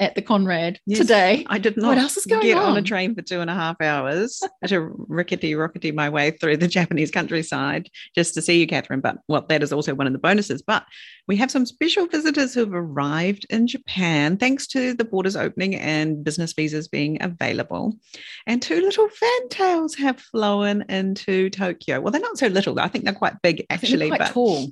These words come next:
Speaker 2: <laughs> they might be
Speaker 1: Mm.
Speaker 2: taller than us.
Speaker 1: Yeah, I think so.
Speaker 2: Um, but yeah, so we're very much looking forward to meeting them tomorrow. And I came down to Tokyo to get a chance to say hi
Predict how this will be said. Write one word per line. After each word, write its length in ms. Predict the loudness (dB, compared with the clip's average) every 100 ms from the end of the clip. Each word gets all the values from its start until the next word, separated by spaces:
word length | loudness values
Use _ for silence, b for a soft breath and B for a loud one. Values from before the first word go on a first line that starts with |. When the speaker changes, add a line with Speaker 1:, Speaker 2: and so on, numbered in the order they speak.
| 0
Speaker 2:
<laughs> 140 | 0 4
they 140 | 6
might 180 | 8 6
be 80 | 4
Speaker 1:
Mm. 40 |
Speaker 2:
taller 200 | 4 4
than 120 | 2 -2
us. 220 | -6 -6
Speaker 1:
Yeah, 220 | -2 0 0
I 20 |
think 180 | -4 0
so. 100 | 2
Speaker 2:
Um, 380 | 2 2 -2 -8 -2
but 220 | 0 2
yeah, 200 | 2 4
so 300 | 2 4 4
we're 240 | 4 0 -2 -4
very 300 | -4 0 0
much 220 | 0 -4
looking 220 | -2 -2
forward 160 | -2 -6
to 40 | -4
meeting 240 | -2 -2
them 160 | -2 -4
tomorrow. 400 | -2 0 2 0
And 240 | -2 -2
I 120 | -2 -6
came 200 | -4 -2
down 200 | -2 -6
to 100 | -8
Tokyo 480 | -10 -6 -2 -2 -2 B B B -6
to 500 | 2 4 4 2 0
get 120 | 0
a 20 | 4
chance 240 | 2 2
to 60 | -2
say 160 | -2
hi 460 | -2 0 2 4 2